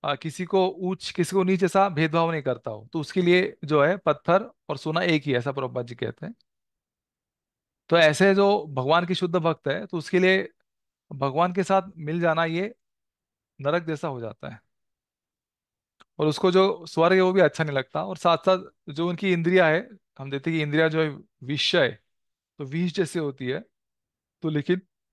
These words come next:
प्रभुपाद द्वारा कहते कि जैसे सांप होता है, वो जहरीला होता है और उसके दांतों से हमें मृत्यु प्राप्त होती है। लेकिन अगर ऐसे विषैले दांत का,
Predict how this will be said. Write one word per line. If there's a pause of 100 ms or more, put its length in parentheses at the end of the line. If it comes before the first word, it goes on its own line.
(400)
प्रभुपाद
द्वारा
कहते
कि (520)
जैसे
सांप
होता
है, (520)
वो
जहरीला
होता
है (540)
और
उसके
दांतों
से
हमें (1400)
मृत्यु
प्राप्त
होती
है।
लेकिन
अगर
ऐसे
विषैले
दांत
का,